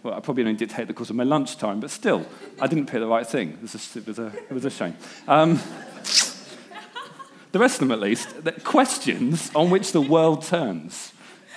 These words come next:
My sandwich, perhaps only, like I say, only my lunchtime turned on it.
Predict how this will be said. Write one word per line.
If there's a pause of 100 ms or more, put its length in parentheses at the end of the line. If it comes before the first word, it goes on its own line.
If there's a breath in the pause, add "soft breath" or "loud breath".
(220 loud breath)
My
sandwich,
perhaps
only,
like
I
say,
only
my
lunchtime
turned
on
it.